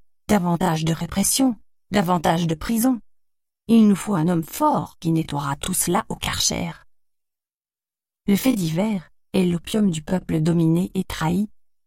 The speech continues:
une manipulation politico-médiatique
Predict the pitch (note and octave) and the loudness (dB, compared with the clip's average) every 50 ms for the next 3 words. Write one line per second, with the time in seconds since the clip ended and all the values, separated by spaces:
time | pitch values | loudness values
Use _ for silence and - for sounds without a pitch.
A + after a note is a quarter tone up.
0 | _ G3 G3+ F#3+ F#3+ G#3 A3+ A#3 A3 G3 - F3 E3 D#3+ D#3+ - - F3 E3 D#3 | _ 2 4 6 6 6 6 4 4 4 2 0 0 0 -2 -2 -2 -2 -2 0
1 | - G3 G3 F#3+ F3+ - G3 G3 - - G3 E3+ E3 D#3+ D3+ D#3+ D#3 D#3 - - | 0 0 0 0 0 -2 -4 -6 -2 -2 -2 0 0 0 0 -2 -4 -4 -6 -8
2 | D3+ - - - | -8 -12 -14 -16